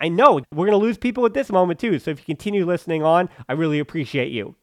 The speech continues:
But yeah, some will be quick to blame Alonso, but I thought in the first half his positioning and decision-making were perfectly fine in this game. I know people said, "Well, where's Balde moving forward and overlapping and things?" But not really. I thought that Alonso was wide when Felix tucked in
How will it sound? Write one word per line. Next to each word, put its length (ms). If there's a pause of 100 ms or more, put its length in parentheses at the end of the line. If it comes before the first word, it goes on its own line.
But 80
yeah, 180
some 180
will 60
be 120
quick 180
to 80
blame 220
Alonso, 560 (240)
but 100
I 80
thought 320
in 120
the 60
first 260
half 200
his 140
positioning 600
and 140
decision-making 840 (180)
were 120
perfectly 480
fine 400
in 180
this 160
game. 340 (220)
I 80
know 120
people 240
said, 240
"Well, 140
where's 260
Balde 580
moving 300
forward 360
and 100
overlapping 500
and 80
things?" 220
But 240
not 240
really. 380 (240)
I 140
thought 240
that 120
Alonso 480
was 220
wide 320
when 160
Felix 340
tucked 300
in 240